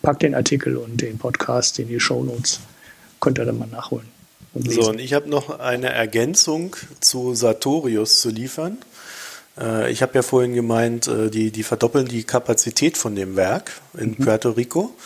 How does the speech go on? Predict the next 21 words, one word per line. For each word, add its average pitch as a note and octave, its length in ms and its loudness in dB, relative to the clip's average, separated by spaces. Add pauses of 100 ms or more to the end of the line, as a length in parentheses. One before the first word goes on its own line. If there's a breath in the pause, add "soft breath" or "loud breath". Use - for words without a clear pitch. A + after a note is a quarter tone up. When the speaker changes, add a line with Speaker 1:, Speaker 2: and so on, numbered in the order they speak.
(580 loud breath)
Speaker 2:
und, A#2 640 -2
ähm, G#2 760 -6 (320)
hab A2 180 2
dann B2 140 4
geschätzt, B2+ 480 4
dass A#2 160 6
sie A2+ 340 4
so A2 260 2
um A2+ 180 -4
dann, G#2+ 600 -2
dass G2+ 160 2
dann G2+ 200 -4
da G2 100 0
vielleicht G2 340 -4
so - 80 2
um G2 100 -10
die F#2+ 100 -4
sechshundert G2 460 0
Leute G2 320 4
arbeiten F2 520 0
werden. F#2+ 320 -4